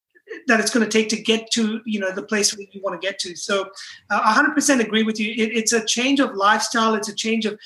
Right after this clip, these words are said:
habits. It's a change of mindset. Uh, but more importantly, you gotta have this big purpose and why and, and drive. So, you know,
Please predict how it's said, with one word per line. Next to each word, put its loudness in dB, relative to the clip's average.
habits. 2
It's -4
a -8
change 0
of -2
mindset. 0
Uh, -2
but 4
more 6
importantly, 2
you -4
gotta 2
have 4
this -4
big 0
purpose 2
and -6
why 2
and, -10
and -12
drive. 0
So, 2
you 0
know, 0